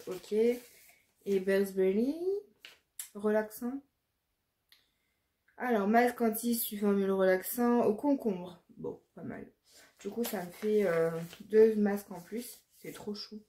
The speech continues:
Je vais avoir la tête de Bugs Bunny et de Titi. Comme j'avais Silver la dernière fois. Je sais plus si j'avais filmé Silver, si je crois. Enfin, vous allez le voir.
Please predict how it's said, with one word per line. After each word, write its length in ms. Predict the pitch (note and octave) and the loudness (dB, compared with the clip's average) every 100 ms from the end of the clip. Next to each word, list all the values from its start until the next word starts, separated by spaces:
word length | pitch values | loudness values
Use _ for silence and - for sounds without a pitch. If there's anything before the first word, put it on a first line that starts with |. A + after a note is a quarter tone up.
| _ _ _ - | _ _ _ -16
Je 80 | G3 | -6
vais 60 | |
avoir 140 | F#3 F#3+ | -2 0
la 160 | F#3 | 0
tête 320 | - G3 F#3 | -2 -4 -4
de 100 | F#3 | -4
Bugs 220 | F3+ F#3+ F#3 | -2 -2 0
Bunny 280 | F#3+ G3+ | 0 2
et 40 | F3+ | 0
de 120 | F3 | -4
Titi. 420 | F3 - - - - - - _ - - - - _ | -10 -14 -12 -12 -12 -16 -20 _ -20 -20 -20 -20 _
Comme 160 | - G3+ | -6 -2
j'avais 300 | G3 F#3+ G3 | 0 0 -2
Silver 460 | - - G3 G3+ G#3 | -6 -10 -6 -4 -4
la 120 | F#3 | -6
dernière 360 | - E3+ F3 F3 | -8 -12 -12 -12
fois. 100 | G3+ | -8
Je 60 | |
sais 60 | - | -6
plus 140 | C4 | -6
si 80 | A#3+ | -2
j'avais 220 | A3 F3+ | 0 0
filmé 340 | F3 F#3+ F3+ F#3 | -2 -6 -6 -8
Silver, 380 | - D#3 D#3+ E3 | -10 -10 -10 -10
si 200 | - - | -12 -16
je 60 | D#3 | -14
crois. 240 | - F3 - - - _ _ _ _ - - _ - - - _ _ _ _ _ _ - - - - _ _ _ | -12 -12 -16 -20 -20 _ _ _ _ -20 -20 _ -20 -20 -20 _ _ _ _ _ _ -10 -10 -10 -20 _ _ _
Enfin, 140 | F#3 | -2
vous 180 | F#3 F3+ | -2 -2
allez 200 | E3+ D#3+ | -2 -2
le 60 | D#3+ | -2
voir. 280 | E3 F3 | -4 -6